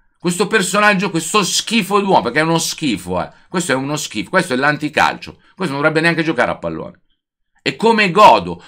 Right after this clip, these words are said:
come godo che abbiamo preso i tre punti con un suo cazzo di autogol, ragazzi. È veramente, è, è meglio di un rigore regalato al novantunesimo. Per come è stronzo questo qua.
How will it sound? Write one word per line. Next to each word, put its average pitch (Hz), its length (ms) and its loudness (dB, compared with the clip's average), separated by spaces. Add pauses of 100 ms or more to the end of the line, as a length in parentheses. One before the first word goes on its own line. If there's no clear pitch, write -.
come 196 320 2
godo 110 400 6
che 120 80 -2
abbiamo 143 240 -4
preso 147 220 -2
i 127 60 -4
tre 156 220 0
punti 110 300 -6
con 123 120 -6
un 127 100 -4
suo 151 180 0
cazzo 190 280 2
di 147 60 -2
autogol, 127 420 0
ragazzi. 113 640 -2 (200)
È - 120 -4
veramente, 165 360 2
è, 147 260 0
è 151 40 -2
meglio 226 460 4
di 185 120 2
un 190 100 2
rigore 185 500 2
regalato 165 540 4
al 143 60 -2
novantunesimo. 120 760 -6 (200)
Per 147 160 -2
come 202 320 2
è 175 80 2
stronzo 175 500 2
questo 117 320 -8
qua. 82 260 -8